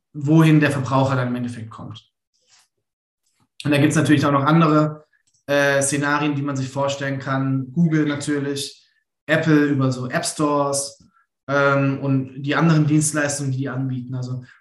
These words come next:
das zielt ganz genau auf diese Unternehmen ab. Und wie gesagt, es sind nur zehn bis fünfzehn Unternehmen.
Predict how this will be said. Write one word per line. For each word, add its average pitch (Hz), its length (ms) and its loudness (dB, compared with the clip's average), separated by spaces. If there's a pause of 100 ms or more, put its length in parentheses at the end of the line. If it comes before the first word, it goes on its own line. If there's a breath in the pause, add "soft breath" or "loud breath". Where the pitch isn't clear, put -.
(100)
das - 180 -2
zielt 175 240 2
ganz 170 580 0
genau 151 380 2
auf 143 300 -4
diese 165 360 2
Unternehmen 151 520 -2
ab. 170 260 -10 (1080)
Und 135 120 -2
wie 139 80 0
gesagt, 131 280 -2
es 135 100 -4
sind 156 160 6
nur 156 120 6
zehn 139 260 0
bis 131 100 -2
fünfzehn 156 380 -2
Unternehmen. 123 600 -8